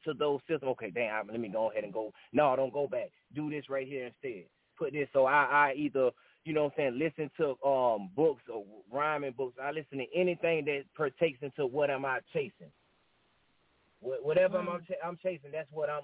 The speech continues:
Speaker 1: I'm, I'm, I'm looking for. You know, I'm listening
Speaker 2: Mm-hmm.
Speaker 1: for. So I'm listen-, I have Audible. I li-, um, anything, like I say, anything dealing with being, being smarter, writing better rhymes, how to critique yourself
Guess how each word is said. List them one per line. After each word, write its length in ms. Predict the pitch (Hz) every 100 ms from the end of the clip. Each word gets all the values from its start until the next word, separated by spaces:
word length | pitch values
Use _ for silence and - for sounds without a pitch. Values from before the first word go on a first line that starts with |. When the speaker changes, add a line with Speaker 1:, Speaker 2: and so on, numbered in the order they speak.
| 143
Speaker 1:
I'm, 120 | 147 - - 143
I'm, 140 | 156 135 147
I'm 160 | 147
looking 260 | 143 143 113
for. 240 | 117 90 - _ _ _ _ _ _ _
You 120 | 135
know, 120 | 135 127
I'm 180 | 139
listening 320 | 147 160 170 123
Speaker 2:
Mm-hmm. 140 | -
Speaker 1:
for. 260 | 117 82 80 _ _ _ _ _ _ _ _ _ _ _
So 80 | - - _ 120
I'm 140 | 147
listen-, 220 | 147 135
I 140 | 139 147
have 120 | 139 -
Audible. 340 | 151 151 139
I 120 | 143
li-, 160 | 147 135 - 113
um, 440 | 131 127 117 110 95
anything, 580 | 156 165 - 156 151 139
like 160 | 135 139
I 100 | 139
say, 180 | 147 135
anything 440 | 151 143 151 143
dealing 240 | 139 143 139
with 180 | 135 - 104
being, 240 | 143 143 117
being 220 | 143 131 -
smarter, 420 | 147 139 117 104 - _ -
writing 320 | 143 147 135
better 260 | 147 143 127
rhymes, 400 | 143 139 117 98
how 180 | 139 139
to 80 | 131
critique 440 | 120 101 185 160
yourself 340 | 135 - 143